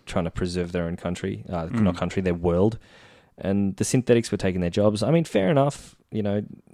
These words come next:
Speaker 1: synthetics have taken our jobs already, like computers,
Speaker 2: Yeah.
Speaker 1: calculators. But still, like, if we tried to destroy something we designed, that's fine. I could just throw the remote control on the ground and destroy it. That's
Speaker 2: Yeah.
Speaker 1: okay.
Speaker 2: <laughs> That's okay. You could
Speaker 1: I
Speaker 2: just, you
Speaker 1: own
Speaker 2: know,
Speaker 1: it.
Speaker 2: just buy a new one.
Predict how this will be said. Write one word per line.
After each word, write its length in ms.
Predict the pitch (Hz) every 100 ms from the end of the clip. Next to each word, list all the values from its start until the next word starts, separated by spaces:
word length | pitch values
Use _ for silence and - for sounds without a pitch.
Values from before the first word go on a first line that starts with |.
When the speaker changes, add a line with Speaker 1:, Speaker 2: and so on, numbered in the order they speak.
| 50 - - -
Speaker 1:
synthetics 420 | - 120 113 -
have 80 | 95
taken 240 | 101 98
our 60 | 90
jobs 280 | 95 92 92
already, 320 | 90 104 110
like 140 | 110
computers, 640 | - 90 101 98 98 - - _ _ _ _
Speaker 2:
Yeah. 80 | 123 92
Speaker 1:
calculators. 560 | 87 95 92 95 98 - - - - _
But 120 | 147
still, 480 | - 226 180 127 -
like, 340 | 101 131 127 - -
if 180 | - -
we 280 | 123 151
tried 300 | 151 - 131
to 80 | 117
destroy 420 | 104 - - 107
something 380 | 107 107 101 101
we 100 | 95
designed, 560 | 95 87 82 85 101 104
that's 180 | 120 -
fine. 420 | 110 110 62 - -
I 100 | 110
could 160 | - 147
just 240 | 151 - _ - -
throw 440 | - 92 117 117 110 - -
the 80 | 107
remote 260 | 110 120 107
control 300 | 120 156 170
on 80 |
the 40 | 104
ground 280 | 85 78 78
and 80 |
destroy 260 | 73 - 76
it. 80 | - _ _
That's 220 | 139 175
Speaker 2:
Yeah. 60 | 110
Speaker 1:
okay. 360 | - 220 - -
Speaker 2:
<laughs> 60 | -
That's 180 | - -
okay. 240 | 156 190
You 80 | 113
could 140 | 120
Speaker 1:
I 20 | 104
Speaker 2:
just, 120 | -
you 60 | 175
Speaker 1:
own 40 |
Speaker 2:
know, 120 | 226 110
Speaker 1:
it. 120 | 120
Speaker 2:
just 240 | 123 113
buy 160 | 107 107
a 40 |
new 120 | 110 135
one. 180 | 90